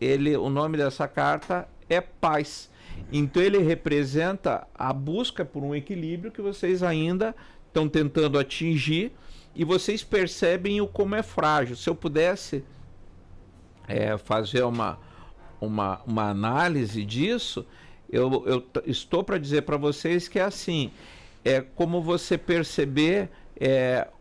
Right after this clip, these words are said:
o quão é frágil, por exemplo,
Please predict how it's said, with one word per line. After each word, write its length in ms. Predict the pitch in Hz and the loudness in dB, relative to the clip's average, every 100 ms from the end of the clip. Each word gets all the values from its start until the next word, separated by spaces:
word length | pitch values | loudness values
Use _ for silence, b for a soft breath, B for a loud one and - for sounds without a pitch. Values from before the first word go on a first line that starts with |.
| - - - - | -20 -20 -6 -4
o 100 | 143 | -4
quão 380 | - 214 262 233 | 2 2 4 0
é 80 | |
frágil, 640 | - - 165 165 160 135 117 | -2 2 4 4 4 2 -2
por 220 | - 123 | 0 0
exemplo, 720 | 117 113 123 175 214 180 135 | 2 0 0 0 -2 -4 -8